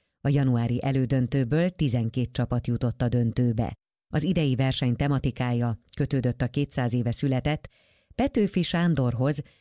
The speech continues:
ezért elvárásként fogalmazták meg a szervezők, hogy az elkészített étel és a csapat fantázia neve is a költő életéhez,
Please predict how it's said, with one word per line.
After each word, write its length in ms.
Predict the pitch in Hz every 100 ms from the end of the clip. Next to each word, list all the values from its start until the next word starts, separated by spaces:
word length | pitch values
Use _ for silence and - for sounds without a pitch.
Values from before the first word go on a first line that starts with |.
| _ -
ezért 380 | 135 120 113
elvárásként 800 | - 160 190 190 156 139 - 135
fogalmazták 640 | 120 127 123 120 117 127 117
meg 160 | 123
a 60 | 120
szervezők, 600 | - 143 131 131 120 - - - -
hogy 160 | - 139
az 100 | 135
elkészített 680 | 139 139 196 196 190 180 165
étel 340 | - 170 160
és 160 | 147 143
a 80 | 127
csapat 320 | 214 170 -
fantázia 540 | 143 - 123 120 120
neve 220 | 117 117
is 200 | 123 151 - _ -
a 120 | 147
költő 540 | - 311 311 170 131 -
életéhez, 840 | 170 190 120 127 139 135 123 135